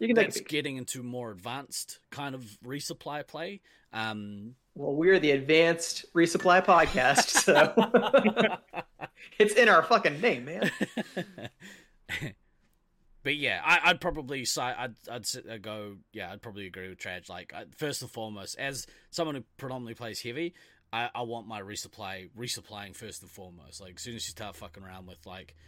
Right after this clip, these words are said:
Speaker 2: not, not necessarily taking shots, and I don't think that's what you're saying. What you're saying is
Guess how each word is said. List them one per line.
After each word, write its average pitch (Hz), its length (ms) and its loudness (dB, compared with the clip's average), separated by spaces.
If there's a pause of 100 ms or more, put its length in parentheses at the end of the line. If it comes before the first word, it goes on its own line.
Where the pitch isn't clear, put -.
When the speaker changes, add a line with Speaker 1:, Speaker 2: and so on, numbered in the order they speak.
(140)
Speaker 2:
not, 233 220 -4
not 208 120 0
necessarily 139 480 -4
taking 107 360 -10
shots, 98 260 -14
and 104 100 -12
I 104 60 -8
don't 101 180 -12
think 95 140 -16
that's 95 180 -16
what 92 120 -20
you're 85 80 -20
saying. 95 300 -14
What 90 80 -20
you're 85 100 -18
saying 92 320 -14
is - 140 -20